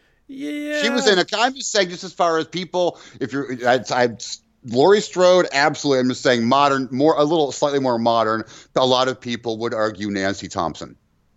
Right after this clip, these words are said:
Speaker 1: All right. Well, I don't wanna get in a fight about it.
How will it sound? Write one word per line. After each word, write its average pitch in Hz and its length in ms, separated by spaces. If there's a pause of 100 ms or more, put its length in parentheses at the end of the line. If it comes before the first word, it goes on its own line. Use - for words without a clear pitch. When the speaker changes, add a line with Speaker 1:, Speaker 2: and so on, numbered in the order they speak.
(920)
Speaker 1:
All 247 60
right. 196 180 (480)
Well, 214 140
I 247 80
don't 226 80
wanna 170 140
get 117 120
in 104 60
a 92 60
fight 127 260
about 85 240
it. - 100